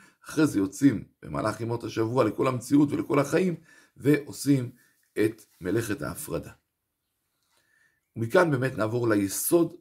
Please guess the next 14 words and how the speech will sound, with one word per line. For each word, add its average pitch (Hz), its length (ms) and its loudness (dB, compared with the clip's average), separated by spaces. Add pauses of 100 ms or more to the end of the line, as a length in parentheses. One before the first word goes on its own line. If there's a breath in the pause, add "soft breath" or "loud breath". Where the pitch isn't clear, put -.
(100)
הכי - 200 -8
חשוב. - 320 -14 (1080 soft breath)
היסוד 123 460 2
הכי 135 180 -10
חשוב 113 480 -6 (240)
במלאכת 98 440 -4
בורר 151 360 0 (460 soft breath)
זה 98 140 -2
החילוק - 300 0
בין 113 180 -2
דרך 117 240 0
מלאכה 107 320 -6
לדרך 95 300 -4
אכילה. - 300 -18